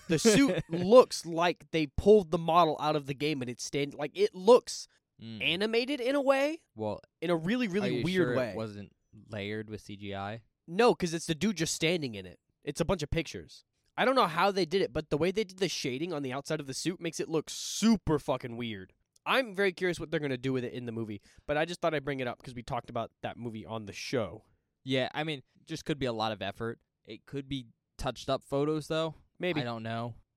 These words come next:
Speaker 2: 'cause they could have been concept photos.
Speaker 1: Yeah.
Speaker 2: I haven't seen them, so.
Speaker 1: Yeah, I meant to send them to you. I just forgot.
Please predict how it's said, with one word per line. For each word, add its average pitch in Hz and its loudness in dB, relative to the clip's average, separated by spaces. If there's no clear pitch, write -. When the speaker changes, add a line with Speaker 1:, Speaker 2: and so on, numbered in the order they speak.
Speaker 2:
'cause 127 -12
they 131 -6
could 131 -8
have 110 -10
been 110 -10
concept 104 -12
photos. 113 -8
Speaker 1:
Yeah. 110 -6
Speaker 2:
I - -18
haven't 90 -18
seen 92 -20
them, - -20
so. - -18
Speaker 1:
Yeah, 156 -4
I 170 -2
meant 214 0
to 196 -4
send 156 -4
them 156 -8
to 156 -8
you. 147 -6
I 127 -8
just 120 -14
forgot. 92 -14